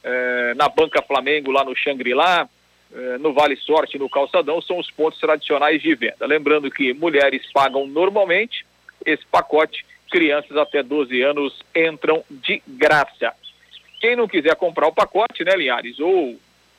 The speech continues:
por não ter dinheiro, ou de repente não pode ir em todos os jogos, o ingresso avulso tá sendo vendido normalmente, quarenta reais a arquibancada e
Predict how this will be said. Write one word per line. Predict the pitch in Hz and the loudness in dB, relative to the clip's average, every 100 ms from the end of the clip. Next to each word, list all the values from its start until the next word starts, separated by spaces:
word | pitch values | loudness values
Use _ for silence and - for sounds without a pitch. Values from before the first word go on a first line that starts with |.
| - | -10
por | 139 | -8
não | 127 | -2
ter | 143 | -2
dinheiro, | 131 123 180 185 151 123 | 0 0 2 4 2 0
ou | 143 165 | -2 -2
de | 139 | -2
repente | 139 - 143 147 | -2 0 -2 -2
não | 135 | -6
pode | 135 139 131 | 2 2 0
ir | |
em | 131 | -6
todos | 131 131 165 | -6 -4 -4
os | 151 | 0
jogos, | 151 170 - - _ - - - | 2 2 -2 -18 _ -20 -20 -8
o | 190 | -4
ingresso | 147 151 - | 0 0 2
avulso | 170 123 147 - | 0 0 -6 -4
tá | 156 | -6
sendo | - 147 139 | -4 -4 -2
vendido | 143 131 139 | -2 -4 -4
normalmente, | 139 151 196 170 147 170 - | 0 2 2 2 0 -4 0
quarenta | 160 135 147 151 | 2 2 0 0
reais | 131 131 127 127 | 0 2 0 0
a | 135 | -4
arquibancada | 131 156 165 175 143 147 147 147 _ _ _ | -4 -2 -2 0 0 0 -2 -4 _ _ _
e | - | -16